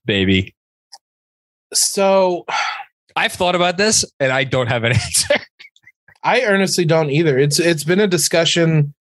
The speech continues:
Speaker 2: we've kind of had is what team would actually play Russell Westbrook? Because as we've said, like, if you're trading for Russ, you're trading for Russ as an expiring contract. You're not trading
Speaker 1: Yeah.
Speaker 2: for any on-court production.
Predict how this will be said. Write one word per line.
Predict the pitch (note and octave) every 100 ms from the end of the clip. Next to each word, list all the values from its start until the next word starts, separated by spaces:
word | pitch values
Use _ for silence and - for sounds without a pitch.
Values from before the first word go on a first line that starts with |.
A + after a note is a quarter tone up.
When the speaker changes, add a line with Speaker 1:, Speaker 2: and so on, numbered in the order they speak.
| _ _ _
Speaker 2:
we've | D3 D3+
kind | F3+ E3+
of | D#3
had | C3+ D#3 E3 E3
is | D3 C#3
what | C3+ C#3 D#3+ F3+ - -
team | - F#3+ F#3 E3+ D#3 D3+
would | C#3 D3 C#3+ C#3
actually | D3 D3 D3 E3 D#3 D3+ C3+
play | C#3+ - D3+ D3 C#3
Russell | C3+ C3+ - C3
Westbrook? | C3 D3 C#3+ B2 A#2+ -
Because | C#3+ D#3+ D3+ C#3 C3 - - - - - - -
as | D#3 D#3+
we've | F3 D3+ D3
said, | - F3 F3+ D#3
like, | D3 D3
if | D3
you're | G3+
trading | G3 G#3+ C4 G#3
for | D3 C#3+
Russ, | E3 C#3+ D#3+
you're | C3+
trading | E3 D#3 C#3+
for | C#3+
Russ | C3+ C#3 - - _
as | B2+ C#3 B2 - - - - - C3+
an |
expiring | C#3+ D3 D#3 C#3+ A#2+
contract. | - D3+ D3 C#3 A#2+ A#2+
You're | C3
not | C#3 C3 -
trading | - D3+ C#3
Speaker 1:
Yeah. | A2+
Speaker 2:
for | C3 B2+
any | B2+ C#3+ C3+
on-court | B2 C3+ C3+ - C#3+ C3 C3 _ - - _
production. | - D3 F#3+ G3 D#3+ D3